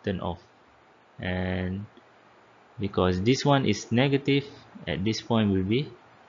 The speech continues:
positive, so the diode here, the anode of this diode will experience a positive voltage, so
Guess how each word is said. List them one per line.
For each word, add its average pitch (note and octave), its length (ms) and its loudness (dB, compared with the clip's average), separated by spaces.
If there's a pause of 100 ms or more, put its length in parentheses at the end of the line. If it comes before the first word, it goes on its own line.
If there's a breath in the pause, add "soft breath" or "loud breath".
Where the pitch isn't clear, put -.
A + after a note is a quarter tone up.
(240)
positive, F#2+ 460 2 (540)
so - 260 0
the F2+ 140 0
diode G#2 500 2 (800)
here, B2 400 -2 (380)
the F#2+ 200 -2
anode G#2+ 320 0
of G2 240 -4
this F#2+ 200 -6
diode G2+ 340 2
will F#2+ 100 0
experience F#2+ 480 0
a F2 60 -8
positive F#2+ 480 -2
voltage, G2 320 -4
so - 260 -2